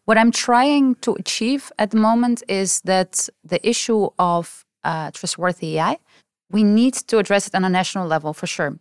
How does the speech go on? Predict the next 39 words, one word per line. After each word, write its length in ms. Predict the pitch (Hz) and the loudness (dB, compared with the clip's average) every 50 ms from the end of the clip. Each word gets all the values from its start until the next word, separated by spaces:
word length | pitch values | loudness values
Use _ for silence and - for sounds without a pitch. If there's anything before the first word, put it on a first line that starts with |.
| _ - | _ -4
That's, 340 | 180 190 - - - - - _ | -4 -4 -2 -6 -8 -8 -8 _
uh, 80 | - 156 | -10 -6
that's 220 | - 180 170 - | -4 -4 -4 -4
clear. 320 | - - 170 170 151 - - _ _ - - _ _ _ - | -6 -6 -6 -4 -4 -6 -8 _ _ -20 -20 _ _ _ 2
However, 300 | 185 196 214 202 208 208 | 4 4 4 4 4 4
I 140 | 156 202 | 4 4
do 200 | 196 175 226 262 | 2 2 0 -2
think 240 | 254 - 247 233 208 | 0 0 -2 -2 0
there's 280 | 208 202 202 175 - - | 0 -2 -2 -4 -4 -6
a 100 | 185 175 - _ - | -8 -8 -8 _ -4
big 240 | 165 196 208 - - _ | -2 -2 -2 -2 -6 _
impact 360 | 202 196 - - 190 180 - | -6 -6 -4 -4 -6 -6 -4
also 200 | 180 190 - 175 | -8 -8 -6 -6
made 160 | 175 170 - | -6 -6 -6
on 80 | 190 180 | -8 -8
the 80 | 180 | -8
European 500 | 175 180 180 175 - - - 202 190 180 | -6 -6 -6 -8 -8 -6 -4 -4 -2 -2
level. 240 | 170 160 143 - 147 | -2 -2 -4 -4 -8
So 140 | - - - | -6 -4 -2
I'm 160 | 110 175 185 | -2 -2 -2
trying 360 | 170 - - 190 185 190 208 | -4 -2 -2 -2 0 -2 -4
also 340 | - - 208 202 - - 196 | -4 -6 -6 -6 -4 -6 -6
to 340 | - - - 202 196 190 170 - _ _ _ _ | -6 -4 -4 -2 -4 -4 -6 -12 _ _ _ _
validate 680 | 185 190 202 208 208 185 196 196 185 - - _ - _ _ _ | 2 4 4 4 2 0 0 0 0 -2 -6 _ -20 _ _ _
that 220 | 175 185 180 - | 0 0 2 2
with 100 | 180 190 - _ _ _ - - | -4 -6 -6 _ _ _ -6 -2
lots 220 | 180 190 180 - | -2 -2 -2 -2
of 80 | 196 170 | -8 -8
different, 440 | 175 190 180 190 185 180 - - - | -8 -6 -4 -4 -4 -6 -6 -8 -6
uh, 60 | - | -6
different 320 | 180 165 196 - - 170 - | -4 -4 -4 -6 -6 -8 -4
countries, 500 | - 202 202 208 - 262 269 262 - - _ _ _ _ _ _ - | -2 -2 -2 -2 -4 -6 -8 -8 -10 -14 _ _ _ _ _ _ -6
different 260 | 190 - - 185 - | -4 -4 -4 -6 -6
people 240 | 208 202 - 196 190 | -6 -6 -6 -4 -4
working 340 | 175 185 190 190 - 185 175 | 0 0 0 0 -2 -4 -8
at 140 | 175 - - | -8 -6 -8
European 300 | 180 180 - 269 269 269 | -8 -4 0 2 2 2
institutions, 760 | 269 247 - - 202 - - 220 202 - - 190 190 - - | 2 2 -2 -4 -6 -6 -6 -6 -6 -6 -8 -10 -10 -10 -12
but 160 | - _ - | -12 _ -12